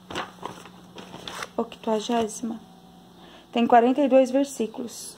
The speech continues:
essa surata, chamada O Austero, certo? Então, é essa surata que eu queria ler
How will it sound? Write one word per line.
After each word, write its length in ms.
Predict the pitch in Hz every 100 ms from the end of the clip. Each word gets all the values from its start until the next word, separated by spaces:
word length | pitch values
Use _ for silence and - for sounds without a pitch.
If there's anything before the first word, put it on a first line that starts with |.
| -
essa 240 | 226 220 240
surata, 520 | 254 233 220 - 254 - - - - - - -
chamada 560 | - 240 233 226 226 -
O 180 | 269 277 -
Austero, 680 | 262 254 - - - - - - - _ - - - - - -
certo? 600 | - 240 233 302 - - - _ - _ _ - - - - - - _
Então, 260 | - 320 311
é 140 | 285
essa 180 | 277 285
surata 460 | 262 262 247 254 254
que 100 | 247
eu 60 |
queria 260 | 247 247 240
ler 360 | 233 233 254